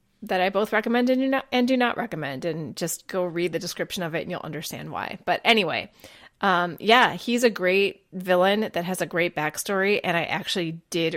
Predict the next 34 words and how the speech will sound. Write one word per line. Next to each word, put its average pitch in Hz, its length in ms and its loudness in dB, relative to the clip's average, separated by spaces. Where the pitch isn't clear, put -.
root 160 200 -6
for 185 140 -6
him. 185 260 -4
And 175 240 -8
by 165 140 -4
the - 160 -8
end 170 180 -8
of 165 100 -10
the 165 80 -6
drama, 160 520 -4
um, 127 460 -4
you 196 60 0
know, 190 60 2
he 196 80 4
doesn't 202 340 2
win 190 360 2
the 170 80 0
girl. 160 280 2
He's 175 160 -2
not 160 220 -2
supposed 180 340 0
to 170 80 -6
win 156 160 -4
the 151 60 -4
girl, 151 260 -2
but 165 140 -8
he 156 120 -4
is 160 120 -4
one 156 140 -6
of 147 60 -6
those 160 160 -4
second - 420 -6
leads 147 400 -8
that - 360 -6